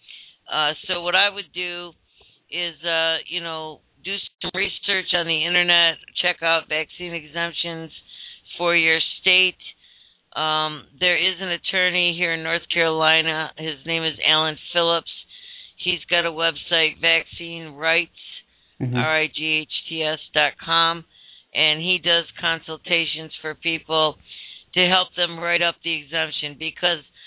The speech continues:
Speaker 1: you're much better off doing it right to begin with than end up having them say, "Oh, this is not acceptable," and then you get sucked into a court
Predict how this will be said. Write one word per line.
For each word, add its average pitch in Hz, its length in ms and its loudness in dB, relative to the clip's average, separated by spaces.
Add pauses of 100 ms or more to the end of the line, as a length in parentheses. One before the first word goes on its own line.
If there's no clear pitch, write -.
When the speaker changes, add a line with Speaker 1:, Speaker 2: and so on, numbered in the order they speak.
(200)
Speaker 1:
you're 165 160 -2
much 175 280 0 (140)
better 190 300 2
off 175 200 4 (120)
doing 180 320 -2
it 170 140 2 (100)
right 175 380 2
to 175 80 -12
begin 170 560 -2
with 135 280 -4 (520)
than 165 260 4
end 170 280 2
up 180 180 2
having 170 400 0
them 151 160 -8 (120)
say, 160 280 2
"Oh, 165 200 -6
this 165 120 -12 (100)
is 147 160 -20
not 151 180 -2
acceptable," 147 720 -4
and 143 260 -4 (100)
then 160 100 0
you 160 60 -4
get 143 160 -4 (140)
sucked 151 260 0
into 131 280 -10
a 131 80 -8
court 147 300 -4